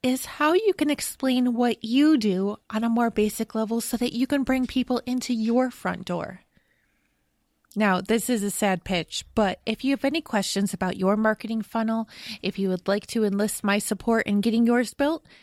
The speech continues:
you are welcome at any time to visit my website at the kim sutton dot com and send me a message on the Ask Kim page. Now, with all this said,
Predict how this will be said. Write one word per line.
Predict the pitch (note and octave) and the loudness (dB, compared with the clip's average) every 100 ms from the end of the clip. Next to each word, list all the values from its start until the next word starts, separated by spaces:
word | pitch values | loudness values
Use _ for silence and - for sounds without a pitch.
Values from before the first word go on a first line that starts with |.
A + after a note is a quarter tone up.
| _ | _
you | - C#4 | -4 2
are | D4+ | 2
welcome | A#3+ C4+ C4 A#3 G3+ | 2 0 0 -2 -2
at | G3 | -4
any | - A#3+ C4+ | -4 -2 -2
time | - A#3+ A3+ G3+ | -4 -4 -2 -2
to | G3+ | -2
visit | A3+ G#3+ G#3 | -2 -2 -2
my | G#3+ | 0
website | G3 F#3 F#3 F3 - | 0 -2 -4 -4 -2
at | A3 G#3+ | -4 0
the | C4+ | -2
kim | C#4 D4 A#3+ | 0 -2 0
sutton | - - A3 | -2 -4 -2
dot | G3+ F3+ | -2 -4
com | - F3 F3+ G#3+ - - - | -8 -10 -6 -8 -10 -10 -4
and | C4 | -2
send | - D4 | 0 0
me | D#4 | 0
a | C#4 | 0
message | A#3 A#3 - A3 | 0 0 -2 -2
on | B3 | -2
the | A3 - | -2 -2
Ask | A#3 A3+ - | -2 -2 -6
Kim | - C4+ | -4 -4
page. | C#4 F#3+ D#3 - - - _ _ _ _ _ | -2 -4 -6 -8 -12 -14 _ _ _ _ _
Now, | A3 A3+ | 2 2
with | G#3+ A3 | 2 0
all | A#3 C#4+ | 0 0
this | D#4 | -2
said, | - - A#3+ A#3+ | -2 -2 0 0